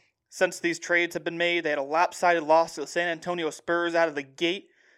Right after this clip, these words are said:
and then they lost to Golden State on Monday night, March twenty-ninth. And Steph Curry just went ballistic in that game. Steph had a great game.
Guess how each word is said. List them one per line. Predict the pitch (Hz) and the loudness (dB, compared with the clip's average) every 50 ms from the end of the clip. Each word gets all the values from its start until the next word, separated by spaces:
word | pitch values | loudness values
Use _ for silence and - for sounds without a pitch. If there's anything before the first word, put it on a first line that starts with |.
| _ _ _ _ _ - | _ _ _ _ _ -6
and | 170 170 175 | -2 2 4
then | 170 170 170 170 | 4 4 4 4
they | 165 156 | 0 0
lost | 147 151 160 175 180 165 - - - | 4 4 4 4 4 2 -2 -8 -10
to | - 175 170 160 | -8 -6 -6 -2
Golden | 135 160 165 175 180 170 151 135 | 2 2 2 4 2 0 -4 -8
State | - - - 202 196 214 214 - - _ _ _ _ _ _ _ _ _ - | -10 -6 0 0 0 0 0 -6 -14 _ _ _ _ _ _ _ _ _ -4
on | 180 170 156 147 143 | -2 -2 -2 -2 -2
Monday | 143 147 170 180 185 175 180 170 | 0 4 4 4 4 4 0 0
night, | 156 156 160 170 175 165 160 165 | 0 2 2 2 4 2 0 0
March | 160 151 151 151 - - | 0 -2 -2 -2 -6 -12
twenty-ninth. | - - 151 139 135 143 156 165 170 165 - _ _ _ _ _ _ _ _ _ _ _ _ _ _ _ _ _ _ _ _ _ _ _ | -10 -10 -10 -4 0 2 2 2 2 -2 -6 _ _ _ _ _ _ _ _ _ _ _ _ _ _ _ _ _ _ _ _ _ _ _
And | - 180 160 156 151 156 | -2 -2 0 0 -2 -4
Steph | - - 185 170 156 - | 0 6 6 6 6 6
Curry | - 175 165 160 151 | 2 4 4 4 4
just | 143 143 - - | 2 -2 -4 -4
went | 160 147 147 - _ - | -4 -4 -6 -6 _ 0
ballistic | 156 147 139 143 160 170 170 - - 143 - _ _ _ _ _ _ _ _ _ _ | 0 0 2 4 4 4 4 2 -4 -8 -8 _ _ _ _ _ _ _ _ _ _
in | - 180 165 | 0 0 2
that | 160 151 143 143 147 | 4 4 2 2 0
game. | 151 143 135 135 | -2 -4 -4 -4
Steph | - - 165 156 151 | -2 2 2 2 4
had | 165 151 | 2 0
a | 143 | 0
great | 131 151 147 135 135 | 0 0 -2 -2 -2
game. | - 147 147 139 131 | -4 -6 -6 -6 -8